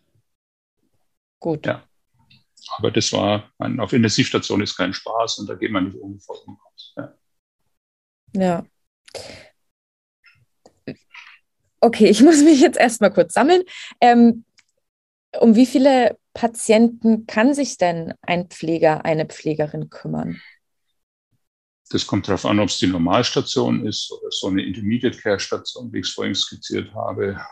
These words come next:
Speaker 2: oder eben die Intensivstation. Aber auf der Intensivstation, ähm, würde ich sagen, zwei. Und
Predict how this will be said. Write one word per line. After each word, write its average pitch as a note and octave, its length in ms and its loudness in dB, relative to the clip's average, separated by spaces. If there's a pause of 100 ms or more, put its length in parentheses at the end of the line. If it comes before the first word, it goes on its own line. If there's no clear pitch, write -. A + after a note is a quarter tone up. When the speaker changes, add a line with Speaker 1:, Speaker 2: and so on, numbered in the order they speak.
Speaker 2:
oder A2+ 260 -14
eben G#2+ 180 -8
die B2 100 -14
Intensivstation. G2+ 1000 -4
Aber G2+ 180 -2
auf G2 160 -6
der - 100 -10
Intensivstation, G#2+ 1300 -6 (400)
ähm, G#2+ 320 -12
würde A#2+ 180 -8
ich - 100 -8
sagen, F#2 400 -6
zwei. B2 760 -4 (1080)
Und G#2+ 460 -4